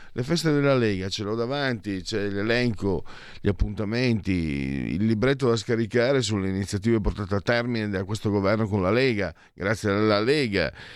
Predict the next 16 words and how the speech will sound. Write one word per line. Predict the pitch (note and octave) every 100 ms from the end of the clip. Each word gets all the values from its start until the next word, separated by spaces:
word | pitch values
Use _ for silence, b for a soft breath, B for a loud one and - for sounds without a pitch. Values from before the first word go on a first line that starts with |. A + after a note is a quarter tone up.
| B
E | C3+
poi | D#3 D#3+
iscriversi, | - F#3 F#3+ C3+ A#2 G2+ G2
è | F#2+
molto | G#2 A2+ G2+
facile, | A2 C3 C#3+ C3+ C3+
si | A#2+ G#2+
versano | F#2 G2+ G#2 F#2
dieci | F#2 F2 G2+
euro. | G#2+ B2 C3+ C#3+ - - - - - - - - -
Lo | F2
si | -
può | F2 G2
fare | B2 A2+ G2+
anche | G2 G2 F2 F2
tramite | F#2 F#2+ F#2 F2 - D#2+